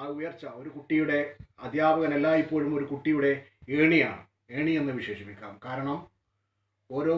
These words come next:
കുട്ടിയെയും അവരെ ഉയർത്തി ഉയർത്തിക്കൊണ്ടുവരികയും ആ കുട്ടി ഇങ്ങനെ ഉയർന്നു ഉയർന്നു പോവുകയും, പക്ഷേ അധ്യാപകൻ എപ്പോഴും ഒരു മാറ്റവുമില്ലാതെ ഏണിയായി, കുട്ടികൾക്ക് കയറിപ്പോകാനുള്ള ഒരു ഏണിയായി തീരുകയാണ് ചെയ്യുന്നത്. പ്രിയപ്പെട്ട,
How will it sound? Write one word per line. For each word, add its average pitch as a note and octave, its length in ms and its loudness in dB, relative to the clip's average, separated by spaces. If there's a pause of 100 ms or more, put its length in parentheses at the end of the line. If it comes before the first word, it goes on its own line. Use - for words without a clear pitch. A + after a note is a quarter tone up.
കുട്ടിയെയും D3+ 480 0 (760)
അവരെ C#3+ 300 -2
ഉയർത്തി D#3 280 0 (100)
ഉയർത്തിക്കൊണ്ടുവരികയും C#3+ 960 0 (600)
ആ C3+ 100 -14 (140)
കുട്ടി D3 240 -12
ഇങ്ങനെ D3 220 -10
ഉയർന്നു D3 320 -8
ഉയർന്നു C#3 300 -10
പോവുകയും, C3 500 -14
പക്ഷേ C3 200 -8 (120)
അധ്യാപകൻ D3 560 -2
എപ്പോഴും C3+ 320 -4 (380)
ഒരു D3 180 -2
മാറ്റവുമില്ലാതെ C#3+ 760 -2 (160)
ഏണിയായി, C3+ 500 0 (140)
കുട്ടികൾക്ക് C#3+ 460 -4
കയറിപ്പോകാനുള്ള C3+ 800 -4 (400)
ഒരു B2+ 100 -4 (140)
ഏണിയായി C#3+ 500 0 (160)
തീരുകയാണ് A#2+ 560 -8
ചെയ്യുന്നത്. F#2+ 340 -14 (540)
പ്രിയപ്പെട്ട, C3+ 380 -4